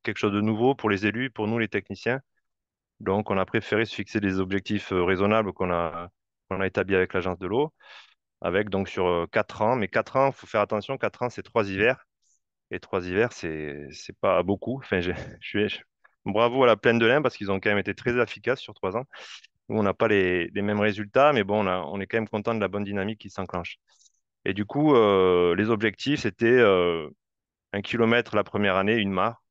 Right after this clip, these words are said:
Bon, pour commencer, on était pareil en fin d'hiver, donc, euh, il, on était en fin de saison. Et puis après, on espérait démarrer sur un cycle de cinq, euh, cinq mares par an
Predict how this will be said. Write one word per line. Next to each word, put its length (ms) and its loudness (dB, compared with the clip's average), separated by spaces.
Bon, 180 -16
pour 180 -20
commencer, 380 -2
on 160 2
était 160 -2
pareil 260 2
en 80 0
fin 160 -2
d'hiver, 360 2
donc, 260 -6
euh, 100 -8
il, 360 -4
on 100 -2
était 140 -4
en 80 -2
fin 160 -2
de 80 -6
saison. 380 2
Et 60 2
puis 160 -2
après, 340 2
on 100 2
espérait 480 0
démarrer 380 0
sur 220 -10
un 80 -6
cycle 340 -8
de 160 -2
cinq, 380 -4
euh, 220 0
cinq 240 -4
mares 220 0
par 200 0
an 140 0